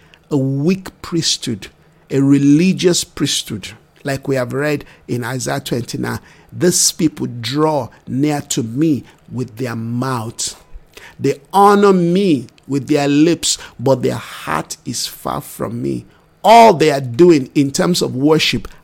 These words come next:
are rules and regulations taught by men. Is that your testimony? Or are you traveling in the way of the Spirit? Are you walking in the path that the Lord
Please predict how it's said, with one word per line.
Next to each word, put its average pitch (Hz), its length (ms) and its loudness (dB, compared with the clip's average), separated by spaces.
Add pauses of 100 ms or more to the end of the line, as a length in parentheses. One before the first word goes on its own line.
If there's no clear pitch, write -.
(100)
are 135 180 0
rules 156 540 2 (100)
and 135 160 -4
regulations 139 840 -2 (120)
taught - 400 -12
by 113 180 -8
men. 113 520 -10 (3250)
Is 117 160 -6
that 147 140 0
your 139 160 0
testimony? 131 800 -6 (1500)
Or - 200 -12
are 123 100 -10
you 143 160 -4
traveling 131 680 -4
in 117 140 -4
the 117 100 -6
way 131 160 -2
of 120 160 -4
the 110 80 -10
Spirit? - 640 -6 (2000)
Are 135 80 0
you 147 180 6
walking 190 540 4
in 147 180 2
the 135 100 -6
path - 460 -8
that 131 180 -8
the 120 100 -8
Lord 131 380 -6